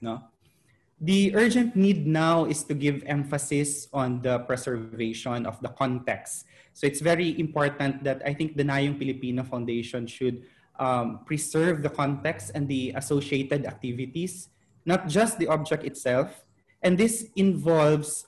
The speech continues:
um, re-socialization, the re-socialization of objects. So I'm not just talking about repatriation of these objects, no? If that is ever in the horizon of the Nayong Pilipino Foundation. Um,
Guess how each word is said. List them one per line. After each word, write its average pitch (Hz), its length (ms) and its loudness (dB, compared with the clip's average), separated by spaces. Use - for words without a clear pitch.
um, 151 460 2
re-socialization, 156 1400 2
the 127 120 -2
re-socialization 143 1200 -2
of 120 220 -6
objects. 104 420 -8
So 127 240 -2
I'm 156 140 4
not 175 160 -2
just - 260 -6
talking 143 240 -2
about 135 280 -2
repatriation 120 920 -4
of 113 140 -10
these 120 200 -8
objects, 104 640 -8
no? 101 140 -10
If 143 120 -2
that 160 140 2
is 160 140 -2
ever 143 240 2
in 135 160 0
the 127 60 0
horizon 120 500 -2
of 110 140 -10
the 117 80 -8
Nayong 113 340 -4
Pilipino 107 480 -8
Foundation. 104 640 -8
Um, 156 520 2